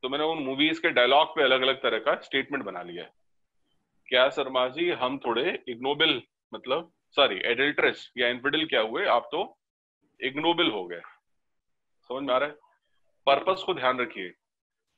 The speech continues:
Sentence important नहीं है, Important क्या है?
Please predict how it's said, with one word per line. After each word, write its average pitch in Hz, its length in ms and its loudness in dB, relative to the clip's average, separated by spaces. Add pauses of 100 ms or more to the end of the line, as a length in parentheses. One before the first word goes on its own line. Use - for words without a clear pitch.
(140)
Sentence 156 600 0 (340)
important 131 440 2
नहीं 131 220 0
है, 92 180 -6 (500)
Important 127 380 -2
क्या 156 140 6
है? 214 100 2